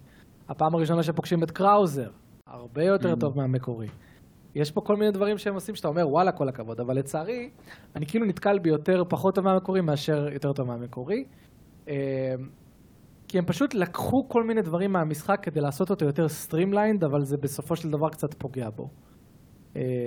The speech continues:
Speaker 1: לדוגמה, Q T Es, שהם כאילו שינו אותם לגמרי. אה, ברזידנט איבל ארבע מקורי, נגיד,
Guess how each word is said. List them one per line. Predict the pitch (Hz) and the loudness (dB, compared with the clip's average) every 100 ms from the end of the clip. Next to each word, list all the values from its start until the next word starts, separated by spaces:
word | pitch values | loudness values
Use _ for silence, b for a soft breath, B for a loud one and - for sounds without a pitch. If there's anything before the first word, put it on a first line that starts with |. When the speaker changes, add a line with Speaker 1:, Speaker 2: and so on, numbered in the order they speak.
| 117 117 123 - - - - - - | -6 -8 -12 -18 -20 -20 -20 -20 -12
Speaker 1:
לדוגמה, | 151 180 185 185 185 | -2 0 0 0 2
Q | 160 - | 2 -2
T | 202 | -2
Es, | 185 180 160 123 | 2 2 2 -2
שהם | 117 139 135 | -6 -4 -4
כאילו | 135 170 170 | -2 0 0
שינו | - 147 | 0 2
אותם | 160 160 139 | 2 2 -2
לגמרי. | 131 123 117 117 151 214 B B B - - - | -2 -4 -6 -8 -8 -10 B B B -20 -20 -12
אה, | - 127 123 120 131 - - - - - - - B - | -6 -4 -4 -6 -10 -16 -20 -20 -20 -20 -20 -20 B -6
ברזידנט | 151 185 196 | 0 2 4
איבל | 202 202 | 4 4
ארבע | 196 | 4
מקורי, | 185 180 185 196 | 2 2 2 4
נגיד, | 165 185 | 2 0